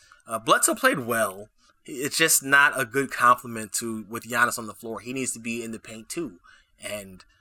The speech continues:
obviously, you're not gonna get that, uh, with Giannis being, <laughs> um, out there on the floor. So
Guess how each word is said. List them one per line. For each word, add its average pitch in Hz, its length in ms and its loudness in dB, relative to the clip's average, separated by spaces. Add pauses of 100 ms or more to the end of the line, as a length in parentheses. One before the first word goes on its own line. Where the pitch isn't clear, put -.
(380)
obviously, 117 640 4
you're 117 160 -4
not 117 260 2
gonna 110 200 -4
get 113 260 -4
that, 104 300 -6 (160)
uh, 101 240 -8
with 104 240 -8
Giannis 110 640 2 (560)
being, 107 540 -2 (200)
<laughs> - 360 2
um, 139 200 4
out 127 260 6
there 117 140 0
on 107 80 -8
the 98 80 -14
floor. 101 300 -12
So 98 280 -8